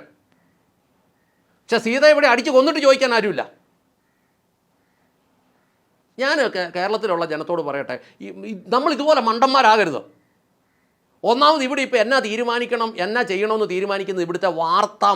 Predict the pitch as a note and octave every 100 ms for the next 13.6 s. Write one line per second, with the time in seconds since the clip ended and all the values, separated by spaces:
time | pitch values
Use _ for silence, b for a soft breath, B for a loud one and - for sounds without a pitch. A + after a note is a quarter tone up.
0 | D#3 D#3+ E3+ E3 C3+ - - _ _ _
1 | _ _ _ _ _ _ b b b F#3+
2 | C#4 E4+ E4+ D4+ D#4+ D#4+ E4 D#4+ D#4+ D#4+
3 | C4 C4+ C#4+ C#4+ B3 A3+ C4+ D4 D4 C#4+
4 | B3 B3 B3+ C4 A#3+ A#3+ A#3+ G#3 A3 C#4
5 | A3+ F#3+ A#3+ B3+ G#3+ G#3+ G#3+ A#3+ F3+ F#3+
6 | F#3+ - _ _ _ _ _ _ _ _
7 | _ _ _ _ _ C#4 C4+ D4+ D4+ D4+
8 | D4+ D4 D4 _ _ _ _ _ _ _
9 | _ _ _ _ _ - A3+ A#3 G#3 F3
10 | - _ _ _ _ _ _ _ _ _
11 | _ _ _ - A3 B3+ C4 A#3+ A3 A3
12 | B3 - _ _ _ _ _ _ _ G#3+
13 | B3 C4 B3+ B3 B3 B3